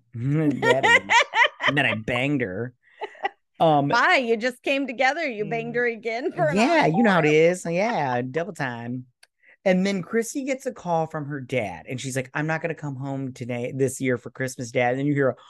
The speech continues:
Speaker 1: ho, ho, ho, ho, ho. And I was like, "Get the fuck outta here." So
Speaker 2: <laughs>
Speaker 1: she's the daughter of Santa, <laughs> which I, the whole time I thought she was an elf. I'm not gonna lie.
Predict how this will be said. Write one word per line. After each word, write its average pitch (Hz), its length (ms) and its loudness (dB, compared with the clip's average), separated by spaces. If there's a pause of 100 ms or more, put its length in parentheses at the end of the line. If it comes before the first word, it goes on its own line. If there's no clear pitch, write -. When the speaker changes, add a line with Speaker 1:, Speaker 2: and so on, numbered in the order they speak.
(220)
Speaker 1:
ho, 254 240 6 (160)
ho, 226 160 6 (160)
ho, 180 200 2 (140)
ho, 139 160 2 (160)
ho. 123 320 0
And 117 80 -6
I - 20 -4
was 120 140 -10
like, 110 220 -6 (440)
"Get 175 220 -2
the 220 80 -6
fuck 165 300 -4
outta 131 240 0
here." 107 400 -10
So - 160 -2
Speaker 2:
<laughs> - 0 -
Speaker 1:
she's 165 340 -2
the 151 140 -4
daughter 143 720 2 (340)
of 147 280 -4
Santa, 90 1120 -10
<laughs> 135 640 2 (160)
which 175 180 2
I, 175 140 0
the 180 140 0
whole 185 160 -2
time 165 200 -2
I 123 80 0
thought 127 220 -2
she 127 80 -8
was 110 160 -8
an 104 60 -10
elf. 90 260 -10
I'm 101 80 -10
not 101 140 -10
gonna 95 120 -10
lie. 76 360 -16